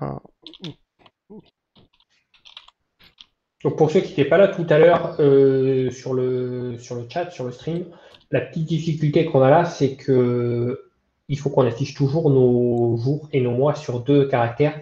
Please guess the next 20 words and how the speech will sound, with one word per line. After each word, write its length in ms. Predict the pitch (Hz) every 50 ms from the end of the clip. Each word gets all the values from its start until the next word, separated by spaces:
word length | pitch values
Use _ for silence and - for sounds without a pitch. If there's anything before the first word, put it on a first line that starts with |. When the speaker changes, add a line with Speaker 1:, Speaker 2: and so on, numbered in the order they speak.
| -
Speaker 2:
y 60 | 143 -
compris, 520 | - 127 117 - - - 147 143 139 131
euh, 260 | 120 120 117 113 113 117 _ _ _ _ _ _ _ _ _
le 120 | - 131 120
zéro, 460 | 117 127 120 117 135 139 135 127 123
euh, 160 | 120 120 117
devant. 460 | 120 127 123 120 131 143 139 - _ _ _ _ _ _ _ -
Et 80 | 131
donc, 160 | 123 123 120 -
on 60 | 131
a 20 |
une 80 | 123 117
petite 200 | - - - -
fonction 320 | - 160 - - - 175
en 60 | 165 143
JavaScript 440 | 135 123 117 - - 160 165 -
qui 60 | - -
s'appelle 300 | 139 - - 117 117 -
pat 160 | - - -
start, 600 | - - - 139 135 - - - - - _